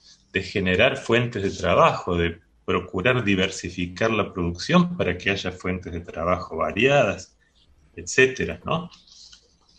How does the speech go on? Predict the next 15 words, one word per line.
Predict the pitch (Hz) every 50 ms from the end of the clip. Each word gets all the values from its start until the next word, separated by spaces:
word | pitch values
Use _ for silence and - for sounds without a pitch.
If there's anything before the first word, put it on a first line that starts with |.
| - - - - - - - - - _
Y | - 113 113
en | 117 120
esa | 139 139 - - 151
línea | 151 151 151 147 143 147 156 170 175 175 - - - _ _ _ _ _ -
está | - 107 - - - - 120 117 120 135 143 139 - - -
lo | 107 101 95 98 101 98
que | - - 104 98 95 98 98 - - -
se | - - - 107 95
llama | - - 117 113 113 110 120 123 131 131 - - 107
la | 95 92 90 87 90 - 87 - - _ _ _ _ - _ _ _ -
meritocracia, | 92 90 95 95 98 98 98 95 92 92 - - 127 117 98 - - - - 113 139 170 175 - - _ _ _ _ _ _ -
que | - 110
el | 104 101 -
Papa | 123 127 127 - 131 120
dice, | 117 117 110 117 - - - 135 156 165 - -